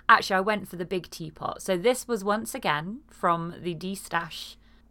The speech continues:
uh, package that we were sent by Kimberly. It's still going strong. There's still more teas in there. <laughs> And I think I've still got a couple of teas from that competition I won. God, what is time now?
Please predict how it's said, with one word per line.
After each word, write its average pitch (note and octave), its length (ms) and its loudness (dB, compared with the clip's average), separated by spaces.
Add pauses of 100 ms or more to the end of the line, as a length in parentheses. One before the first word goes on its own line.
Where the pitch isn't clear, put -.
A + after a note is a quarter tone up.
(200)
uh, D#3 360 0
package - 560 -8
that - 100 -8
we F3 140 -2
were F3 60 -4
sent E3+ 260 -4
by E3 100 -10
Kimberly. D3+ 480 -8 (560)
It's G#3+ 160 4
still F#3 300 6
going F#3 260 2
strong. F3 400 2
There's G3+ 180 2
still D4+ 280 8
more A#3+ 260 2
teas A#3 400 2
in A3 220 2
there. - 300 -2 (120)
<laughs> C4 100 0 (400)
And D4 180 10
I F4+ 80 4
think D4 240 -2
I've C4+ 100 0
still B3 180 -2
got B3 140 0
a A3+ 40 -4
couple B3 280 -4
of A#3 80 2
teas A#3+ 280 -4
from A3+ 120 -4
that G#3+ 140 -4
competition A3+ 580 -4
I G3+ 100 2
won. F3 340 0 (640)
God, C4+ 220 0
what D4+ 160 2
is C#4+ 240 -2
time B3 720 2 (380)
now? A3+ 440 6